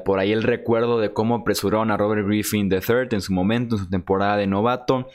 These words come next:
eh, cómo tal vez apresuraron a Aaron Rodgers también un par de ocasiones los Packers,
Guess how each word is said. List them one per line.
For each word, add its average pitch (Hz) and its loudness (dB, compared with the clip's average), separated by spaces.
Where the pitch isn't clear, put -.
eh, 87 0
cómo 104 0
tal 101 2
vez 107 0
apresuraron 101 0
a 98 0
Aaron 101 0
Rodgers 101 0
también 98 0
un 98 -2
par 98 0
de 101 0
ocasiones 104 0
los 104 0
Packers, 147 0